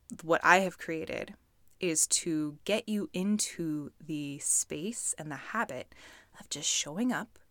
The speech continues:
for eleven little minutes every day and holding that space for yourself.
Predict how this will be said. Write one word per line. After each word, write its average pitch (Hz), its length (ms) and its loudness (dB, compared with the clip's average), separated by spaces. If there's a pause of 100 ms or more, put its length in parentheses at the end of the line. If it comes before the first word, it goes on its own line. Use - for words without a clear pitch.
(880)
for 156 140 -4
eleven 156 480 0
little 247 180 4
minutes 214 580 0 (260)
every 240 280 -4
day 220 400 0 (1120)
and 170 100 -4
holding 175 300 -2
that - 140 -2
space - 280 -4
for - 80 -10
yourself. - 480 -8